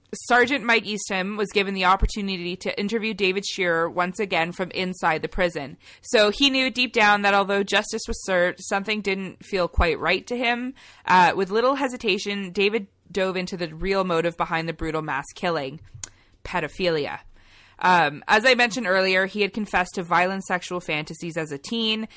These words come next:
These fantasies never went away with age. Uh, he suppressed them for years until one fateful day in August of nineteen eighty-two.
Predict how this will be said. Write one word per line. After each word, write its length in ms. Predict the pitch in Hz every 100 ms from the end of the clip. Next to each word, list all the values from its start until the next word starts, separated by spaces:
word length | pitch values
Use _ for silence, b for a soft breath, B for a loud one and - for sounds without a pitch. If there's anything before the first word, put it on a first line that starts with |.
| B 233 -
These 220 | 254 277
fantasies 480 | 247 240 226 254 220
never 260 | 202 202 214
went 140 | 208
away 140 | 202 190
with 140 | 180
age. 500 | 170 156 160 160 - -
Uh, 180 | 170 160
he 140 | 185
suppressed 380 | 175 - 214 208
them 140 | 247 240
for 100 | 226
years 320 | 185 180 175
until 240 | 175 185
one 240 | 170 180 185
fateful 320 | 190 - 185
day 340 | 165 156 160
in 120 | 175
August 400 | - 156 160 156
of 80 | 180
nineteen 440 | 165 151 156 165 160
eighty-two. 800 | 156 156 - - 226 160 147